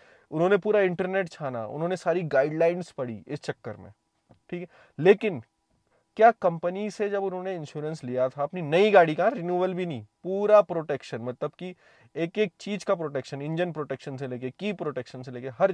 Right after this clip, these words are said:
चीज़ ले रखी थी, उसके बाद भी उन्हें फोर्स किया गया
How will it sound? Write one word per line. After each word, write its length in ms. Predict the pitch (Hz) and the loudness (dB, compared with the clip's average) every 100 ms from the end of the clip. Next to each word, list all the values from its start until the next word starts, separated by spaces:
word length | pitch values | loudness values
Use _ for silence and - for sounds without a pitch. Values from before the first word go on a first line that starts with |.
| - | -2
चीज़ 260 | - 165 131 | -10 -10 -10
ले 120 | 110 | -12
रखी 280 | 95 _ 82 | -12 _ -20
थी, 140 | 82 _ _ _ _ _ - | -20 _ _ _ _ _ -12
उसके 180 | - 185 | -4 2
बाद 300 | 123 156 170 | 6 6 6
भी 100 | 190 | -4
उन्हें 160 | 208 | -4
फोर्स 380 | - 165 175 180 | -4 -2 -2 -4
किया 260 | 170 151 117 | -8 -4 -4
गया 260 | 113 156 | -2 -4